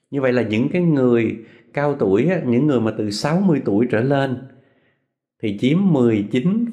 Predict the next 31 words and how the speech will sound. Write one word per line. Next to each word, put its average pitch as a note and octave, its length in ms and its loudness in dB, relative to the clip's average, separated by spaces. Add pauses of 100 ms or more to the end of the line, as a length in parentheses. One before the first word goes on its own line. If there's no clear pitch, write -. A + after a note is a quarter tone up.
phẩy E3 160 -2
sáu D#3 440 -4
phần G#2 180 -2
trăm A#2+ 260 -2
dân A#2+ 200 0
số C#3+ 360 -2
của G#2+ 60 -10
Bắc B2+ 200 -10
Kinh. A2+ 320 -8 (1900)
"Zhe E3+ 500 0
bì G#2+ 340 0
er E3 300 0
ling A#2 180 2
yi E3 160 2
ling C3+ 260 2
nian B2 360 0
gao E3+ 260 -2
le C#3+ 280 0
百 G#2+ 160 -2
分 C#3 280 -4
之 D3 200 -4
七 D#3+ 280 -4
点 A2+ 300 -4
一." C#3+ 360 -2 (500)
Điều B2 260 2
này, A2+ 460 0
trước D3 120 0
đây C#3+ 140 -2
là A#2+ 100 0
điều G#2+ 200 0
này, G#2+ 440 -2